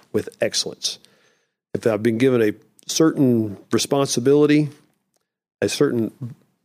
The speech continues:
business unit or organization, step into it and don't think about how can I get two or three percent better sales growth,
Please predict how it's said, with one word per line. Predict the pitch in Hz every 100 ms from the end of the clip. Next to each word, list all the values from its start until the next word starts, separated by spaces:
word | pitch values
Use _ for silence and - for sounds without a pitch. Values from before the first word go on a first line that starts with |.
| 117
business | 147 143 151 -
unit | 156 147 120
or |
organization, | 117 143 139 131 123 139 139 147 143 143 - - _ _
step | - - 139 165
into | 156 151 151 147
it | -
and | 127
don't | 175 214
think | 196 180
about | 139 131 120
how | 139
can | 135 131
I | 123 120
get | 120 113 113 _ _ _ -
two | 151
or | 135
three | - 139
percent | 127 117 131 117
better | 120 110 104
sales | - 107 101
growth, | - 101 110